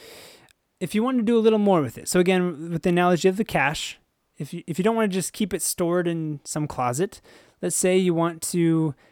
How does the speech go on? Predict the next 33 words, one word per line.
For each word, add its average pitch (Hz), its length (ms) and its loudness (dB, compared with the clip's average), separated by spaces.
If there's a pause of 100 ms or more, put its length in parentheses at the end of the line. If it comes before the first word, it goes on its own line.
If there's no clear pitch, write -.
(120)
give 190 240 4
your 175 160 4
cash 160 380 0
to 143 220 -2
a 147 60 -2
bank 196 560 -2 (500)
to 147 560 2
earn 147 180 -4
interest, 190 460 2 (200)
you 170 80 -4
can 165 100 -2
do 185 60 2
the 175 80 2
same 202 200 0
thing 180 140 -2
with 151 180 -2
crypto. - 380 -4
You 147 140 -4
can 170 160 2
give 196 220 4
your 196 160 6
crypto, 165 600 2 (460)
uh, 147 260 2
to 190 200 -2
some 170 500 0 (240)
financial 170 560 2
institution. 160 800 -2 (640)
Uh, 131 380 -4
you 151 120 -8
can, 156 300 -4 (240)
what's 180 300 0
called 156 180 -2
lend 185 640 0